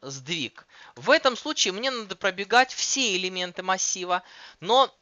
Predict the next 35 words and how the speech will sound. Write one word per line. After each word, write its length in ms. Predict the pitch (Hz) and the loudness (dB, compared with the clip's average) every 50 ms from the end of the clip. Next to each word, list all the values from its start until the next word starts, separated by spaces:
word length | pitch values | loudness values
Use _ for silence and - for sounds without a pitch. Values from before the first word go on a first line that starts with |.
| _ _ _ _ _ _ | _ _ _ _ _ _
м, 680 | 165 165 170 175 170 170 170 170 170 170 170 156 151 | -20 -20 -20 -18 -16 -16 -14 -12 -8 -6 -6 -6 -4
все 340 | - - - - - 233 208 | -4 -6 -6 -4 -6 -6 -6
да 100 | 202 202 | -6 -8
не 140 | 208 214 | -10 -8
все, 340 | 214 - - - - 349 302 | -8 -8 -8 -8 -8 -8 -6
щас 220 | 233 - 190 175 - | -4 -4 -4 -6 -6
поясню 380 | - 196 196 190 - - 247 | -8 -8 -8 -8 -10 -12 -14
почему. 500 | 233 220 - - - 208 202 165 113 - _ _ _ _ _ - - - - - - _ | -12 -6 -4 -2 -2 -2 -6 -10 -12 -16 _ _ _ _ _ -20 -20 -18 -18 -20 -14 _
Потому 300 | - - - 202 233 233 | -6 -2 -2 -2 -2 -4
что 160 | - - 220 | -4 -4 -4
количество 600 | - - 214 214 233 233 - 208 190 - - 202 | 0 0 0 0 0 -2 -4 -4 -4 -4 -6 -6
копирований — 840 | - - 208 - - - 311 320 294 226 185 160 139 131 123 104 - _ _ _ _ _ | -2 0 -2 -2 -2 -6 -6 0 0 0 0 0 -2 -6 -10 -16 -18 _ _ _ _ _
раз, 300 | - 175 226 247 233 190 | -2 0 2 2 2 2
два, 220 | 170 175 196 180 170 | 0 2 4 4 4
три, 220 | - 240 269 285 | 2 -2 -8 -6
четыре, 320 | - - - 226 233 214 196 | -6 -6 -4 -4 -4 -4 -4
пять, 280 | - 226 240 247 240 | -2 -2 -2 -2 -2
шесть, 320 | - - 220 214 - - - | -2 -4 -4 -4 -6 -10 -10
семь, 360 | - - - 170 139 110 110 _ _ _ _ _ _ _ _ | -6 -4 -4 -4 -4 -8 -12 _ _ _ _ _ _ _ _
а 140 | - 127 131 | -10 -10 -8
элементов 500 | 120 117 113 151 220 247 294 262 - 202 | -8 -10 -12 -12 -10 -10 -10 -10 -8 -8
восемь. 380 | 190 170 135 - - - - _ _ _ _ _ _ _ _ _ _ _ _ _ _ _ _ _ - - _ - | -6 -6 -6 -6 -8 -10 -12 _ _ _ _ _ _ _ _ _ _ _ _ _ _ _ _ _ -20 -20 _ -14
На 280 | 151 170 185 202 220 | -2 4 6 8 8
одно 380 | 233 202 190 196 233 240 226 180 | 8 6 2 -6 -2 -2 -2 -2
меньше, 440 | 165 196 247 302 311 294 - 220 180 | -2 -4 -4 -6 -2 -2 -4 -4 -2
чем 280 | - - 233 240 220 | -2 -4 -4 -4 -4
элементов 500 | 175 156 151 160 185 208 240 - 190 - | -6 -6 -6 -6 -8 -8 -8 -10 -16 -20
в 80 | _ - | _ -18
массиве. 400 | 160 151 - - - 65 - - _ _ _ _ _ - _ _ _ _ _ _ _ _ _ _ _ _ _ _ | -16 -14 -14 -14 -16 -18 -20 -20 _ _ _ _ _ -20 _ _ _ _ _ _ _ _ _ _ _ _ _ _
Ну 100 | - 135 | -14 -14
понятно, 540 | 127 - 143 - 185 208 190 160 - - 123 | -8 -6 -4 -2 2 2 2 2 2 -2 -8
ведь 160 | 123 127 139 | -14 -8 -6
они 180 | 139 151 156 151 | -6 -6 -6 -8
попарно 580 | - - 143 - - 220 254 262 247 220 180 | -6 -4 -4 2 6 8 8 8 8 4 0
копируются, 880 | - - 175 156 - - 180 143 127 113 107 104 101 - - - - 131 | -2 -2 -2 -4 -4 -8 -12 -10 -10 -12 -14 -16 -16 -16 -16 -16 -18 -20